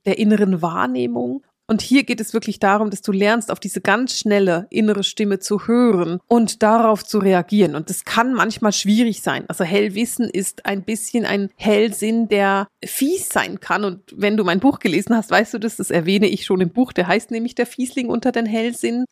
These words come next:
weil es so schnell ist. Hellwissen ist so schnell, dass wir oft verpassen, dass wir hellwissend etwas wahrnehmen. Wir verpassen, was wir wahrgenommen haben. Und, ähm, da geht es wirklich darum, wenn du jetzt weißt, ich bin Generator oder ich bin Money Gen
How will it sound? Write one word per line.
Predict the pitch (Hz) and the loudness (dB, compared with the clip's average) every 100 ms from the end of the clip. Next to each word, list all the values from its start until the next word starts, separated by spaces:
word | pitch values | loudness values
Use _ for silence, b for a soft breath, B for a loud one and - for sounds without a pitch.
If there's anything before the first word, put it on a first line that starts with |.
| - | -2
weil | 208 233 | 0 0
es | 214 | -2
so | 247 | -2
schnell | 226 - 202 208 240 | -2 0 0 0 -2
ist. | 185 - - - | -4 -4 -6 -6
Hellwissen | 196 233 208 247 - 240 | 0 0 0 -4 -4 -6
ist | 226 - | -6 -4
so | - - 220 233 | -6 -2 -2 -2
schnell, | - 220 220 | -2 0 0
dass | 208 202 | 0 -2
wir | 220 - | 0 0
oft | 214 - | 0 -4
verpassen, | - - - 233 - 220 | -8 -6 -2 -2 0 -2
dass | 180 - | -2 -2
wir | 185 | -2
hellwissend | 185 185 180 190 - 196 | 2 0 0 -4 -4 -4
etwas | 190 180 190 | -4 -4 -4
wahrnehmen. | 185 175 180 190 156 143 147 | -2 -2 -2 -2 -2 -4 -4
Wir | 180 | -4
verpassen, | 185 165 - 202 226 - 220 175 - | 0 -2 -2 -2 -2 -2 -4 -4 -4
was | 170 208 - - | -2 0 -2 0
wir | 226 | 0
wahrgenommen | 190 180 196 196 190 185 190 190 | 2 2 2 -2 -2 -2 -2 -2
haben. | 185 160 - 185 175 | -2 -2 -4 -8 -8
Und, | - 175 175 | -6 -4 -2
ähm, | 170 170 170 170 _ - | -4 -4 -6 -8 _ 0
da | 202 240 | 2 2
geht | 240 214 | 2 -2
es | 214 | 0
wirklich | 220 233 220 - | 0 0 -2 0
darum, | 185 202 220 208 208 214 202 _ _ _ _ _ _ | 2 4 4 2 0 -2 -6 _ _ _ _ _ _
wenn | 185 220 247 | -2 2 2
du | 254 240 | 4 2
jetzt | 185 - - | 2 -2 -2
weißt, | 190 202 247 - | 2 2 2 -4
ich | 196 - | -8 -2
bin | 202 | -2
Generator | 180 160 190 254 269 254 | 0 0 2 2 2 0
oder | 190 180 | 2 0
ich | - | 0
bin | 180 180 | -2 0
Money | 220 277 277 | 0 0 -2
Gen | - 220 214 220 | -2 -2 -2 -4